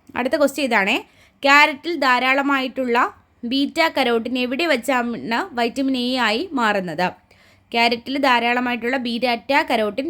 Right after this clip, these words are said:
എവിടെ വെച്ചാണ് വൈറ്റമിൻ എ ആയി മാറുന്നത്? എവിടെയാണ്? കരളിൽ വെച്ചിട്ടാണ് വൈറ്റമിൻ എ ആയിട്ട് മാറുന്നത്. കണ്ണിൻ്റെ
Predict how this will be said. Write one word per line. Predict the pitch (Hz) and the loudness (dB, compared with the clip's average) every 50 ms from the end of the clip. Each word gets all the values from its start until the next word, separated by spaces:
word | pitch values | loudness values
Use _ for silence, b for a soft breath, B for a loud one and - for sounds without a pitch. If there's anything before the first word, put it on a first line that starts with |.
| 302 240 | -2 -2
എവിടെ | 233 233 247 240 | 0 0 0 -2
വെച്ചാണ് | 240 - 247 240 254 269 247 | -2 -2 -4 -4 -2 -2 -4
വൈറ്റമിൻ | 220 202 262 247 254 240 233 | -4 -4 -4 -4 -4 -4 -4
എ | 240 240 226 | -2 -2 -2
ആയി | 220 233 - 330 | -2 -2 0 0
മാറുന്നത്? | 202 190 190 190 202 214 | 0 0 0 -2 -4 -4
എവിടെയാണ്? | 220 226 220 208 214 214 214 - | -2 0 0 0 0 -2 -4 -2
കരളിൽ | 247 240 233 240 254 262 269 262 | -4 -2 -2 -2 -2 -2 -2 -2
വെച്ചിട്ടാണ് | 233 190 - 220 - 233 226 233 370 415 330 | -2 -4 -6 -4 -2 0 0 0 0 -2 -4
വൈറ്റമിൻ | 233 233 - 226 240 233 226 | -4 -6 -6 -6 -4 -4 -2
എ | 226 226 | 0 0
ആയിട്ട് | 214 214 214 370 427 403 330 | -2 -2 -4 -6 -8 -2 0
മാറുന്നത്. | 277 233 208 180 170 156 139 - - - _ _ _ b b b b b b b b b b | 0 0 0 -2 -4 -8 -10 -10 -14 -14 _ _ _ b b b b b b b b b b
കണ്ണിൻ്റെ | 277 277 294 294 294 311 | 0 2 2 4 4 4